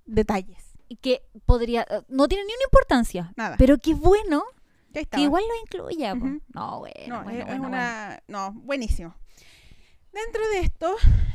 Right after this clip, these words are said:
Speaker 1: eh, ya tienen que volver después de Navidad.
Speaker 2: Ujú.
Speaker 1: Eh, y Dumbledore ya le, le dijo a, a Harry que tienen que, que enseña-, a, eh, tienen que enseñarle oclumancia
Speaker 2: Ujú.
Speaker 1: y, y que eso lo va a enseñar Snape.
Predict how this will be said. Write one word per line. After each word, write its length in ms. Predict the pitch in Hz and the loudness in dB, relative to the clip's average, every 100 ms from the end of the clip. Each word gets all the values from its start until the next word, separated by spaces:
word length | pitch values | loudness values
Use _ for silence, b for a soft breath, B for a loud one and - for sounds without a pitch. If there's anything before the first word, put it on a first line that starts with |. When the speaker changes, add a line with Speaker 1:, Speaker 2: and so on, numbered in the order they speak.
| - | -4
Speaker 1:
eh, 300 | 254 247 240 | -6 -4 -4
ya 100 | 277 | -6
tienen 220 | 277 254 | -4 -6
que 80 | 240 | -8
volver 420 | 202 202 277 311 | -12 -8 -6 -6
después 240 | 294 311 330 | -2 2 2
de 60 | |
Navidad. 420 | 320 320 240 214 - | 0 -4 -4 -6 -8
Speaker 2:
Ujú. 240 | 254 262 339 - - - _ _ - | -10 -10 -12 -20 -20 -20 _ _ -16
Speaker 1:
Eh, 320 | 220 220 202 196 b b - | -12 -12 -12 -18 b b -18
y 240 | 269 285 349 - - _ _ _ - | -14 -14 -16 -20 -20 _ _ _ -20
Dumbledore 680 | 240 277 285 294 269 277 294 - | -14 -12 -14 -20 -20 -20 -20 -12
ya 240 | 220 226 | -4 -2
le, 260 | 226 208 202 | -2 -6 -6
le 140 | 190 | -6
dijo 240 | 196 202 | -8 -6
a, 200 | 208 180 | -4 -4
a 880 | 165 196 - - - - - _ - 220 | -6 -12 -16 -16 -16 -16 -18 _ -14 -10
Harry 260 | 285 285 294 | -8 -8 -10
que 280 | 269 226 220 | -10 -10 -10
tienen 300 | 226 226 226 | -12 -14 -16
que, 480 | - 233 208 - 226 - - - | -16 -14 -14 -14 -20 -20 -20 -18
que 100 | 226 | -16
enseña-, 320 | 220 - 208 - | -12 -12 -14 -14
a, 360 | 208 202 185 - _ - | -8 -8 -8 -12 _ -16
eh, 140 | 226 - | -14 -10
tienen 200 | 277 262 | -10 -10
que 80 | 240 | -10
enseñarle 300 | 240 226 220 | -10 -10 -8
oclumancia 560 | 262 311 285 208 - 269 - - B | -8 -6 -8 -6 -6 -6 -10 -16 B
Speaker 2:
Ujú. 180 | 220 196 185 B | -8 -8 -12 B
Speaker 1:
y, 480 | - 262 269 262 254 247 | -12 -8 -6 -6 -8 -10
y 160 | - 240 | -12 -12
que 80 | 233 | -12
eso 120 | 214 | -12
lo 80 | 214 | -12
va 60 | |
a 40 | 208 | -8
enseñar 300 | 208 202 180 | -8 -8 -8
Snape. 300 | - 175 | -10 -12